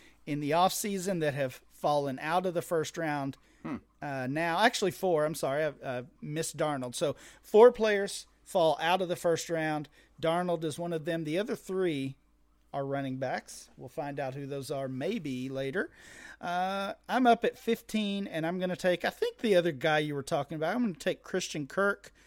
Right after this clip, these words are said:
Speaker 2: Yes.
Speaker 1: Uh, Arizona wide receiver. Obviously, he, he l-, just landed on the injured reserve list, so his rookie season is over. But I think, all things considered, it was a pretty successful, uh, successful season. And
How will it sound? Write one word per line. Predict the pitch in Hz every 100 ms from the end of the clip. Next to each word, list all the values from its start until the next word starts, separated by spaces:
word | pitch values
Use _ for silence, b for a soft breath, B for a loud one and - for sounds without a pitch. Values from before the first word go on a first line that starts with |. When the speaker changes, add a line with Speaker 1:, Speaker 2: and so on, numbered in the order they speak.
| b
Speaker 2:
Yes. | - 110 - - _
Speaker 1:
Uh, | - 135 127 123
Arizona | 135 123 120 131 127
wide | 135 135
receiver. | 135 - 147 139 135
Obviously, | 151 165 175 - 175
he, | 170 190 - _
he | 135 220 262
l-, | 175 -
just | 143 196 208
landed | 190 175 170
on | 175 160 160 156
the | 151 143
injured | 147 135 127
reserve | 135 160 160 156
list, | 160 151
so | - 143 131 b b b
his | 226 247
rookie | 226 196 185
season | - 175 156 160 151
is | 151 143 -
over. | 156 156 156 156 156 b b b
But | - 339
I |
think, | 330 330 320 - _ _ -
all | - 269 320
things | 302 254 208
considered, | - 208 247 208 196
it | 196
was | 165
a | 170
pretty | - 202 196
successful, | - 143 - 170 160 - 160 143 b b b b -
uh, | - 64 64 - - - -
successful | - 156 202 190 175
season. | 151 180 175 151 160 139 b b b
And | - 147 143 143 139 135